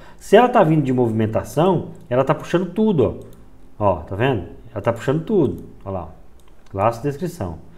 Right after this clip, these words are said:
Se ela tá vindo daqui, ela tá puxando tudo. Agora eu quero que ela puxe daqui, ó, de classe.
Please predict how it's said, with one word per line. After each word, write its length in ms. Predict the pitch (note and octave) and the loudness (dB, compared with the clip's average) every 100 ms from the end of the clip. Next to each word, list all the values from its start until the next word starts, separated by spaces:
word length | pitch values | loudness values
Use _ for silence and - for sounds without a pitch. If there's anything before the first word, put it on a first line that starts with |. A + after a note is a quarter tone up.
| - - | -20 2
Se 140 | E3 | 6
ela 80 | F3+ | 8
tá 120 | F3 | 6
vindo 200 | C3+ C3 | 4 4
daqui, 360 | G#2+ G2+ - F3 | 2 0 0 2
ela 100 | D#3 | 4
tá 100 | C#3 | 2
puxando 300 | A#2 - D#3+ | -6 -6 -4
tudo. 320 | E3+ D3 A2+ | -2 -2 0
Agora 180 | G2 G#2+ | 0 -2
eu 40 | |
quero 180 | G#2+ A2+ | 0 -2
que 80 | A#2 | 0
ela 80 | G3 | -4
puxe 260 | F#3+ - | -4 -8
daqui, 520 | B2 D3 - D3+ D#3+ G#2+ | -4 -4 -4 -2 2 2
ó, 80 | - - - - - G#2 | 0 -12 -20 -20 -18 -12
de 120 | A2+ | -8
classe. 560 | - B2+ G#2+ - - | 2 4 4 0 -14